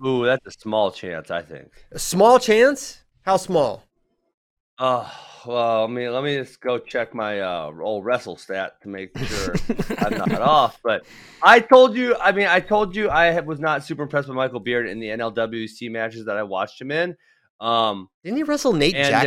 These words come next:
Speaker 2: Jackson?
Speaker 1: Uh,
Speaker 2: In one of those
Speaker 1: I
Speaker 2: matches?
Speaker 1: don't remember that one. I remember
Speaker 2: I
Speaker 1: he
Speaker 2: th-
Speaker 1: barely beat, um, it was, uh, maybe the Clarion kid.
Speaker 2: Yeah, ball sack.
Speaker 1: Let's see.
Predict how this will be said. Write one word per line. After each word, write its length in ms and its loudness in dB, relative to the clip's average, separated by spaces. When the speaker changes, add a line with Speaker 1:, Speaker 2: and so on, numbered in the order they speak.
Speaker 2:
Jackson? 300 -2
Speaker 1:
Uh, 40 -12
Speaker 2:
In 80 2
one 120 4
of 60 4
those 120 4
Speaker 1:
I 40 -2
Speaker 2:
matches? 240 2
Speaker 1:
don't 80 -2
remember 200 -6
that 260 -2
one. 260 -6
I 40 -10
remember 180 0
Speaker 2:
I 40 0
Speaker 1:
he 40 -2
Speaker 2:
th- 80 -14
Speaker 1:
barely 360 2
beat, 440 -8
um, 580 0
it 80 -4
was, 180 -4
uh, 1080 -4
maybe 180 -8
the 80 -14
Clarion 540 -6
kid. 500 -2
Speaker 2:
Yeah, 440 -2
ball 200 -4
sack. 240 -16
Speaker 1:
Let's 140 -14
see. 160 -4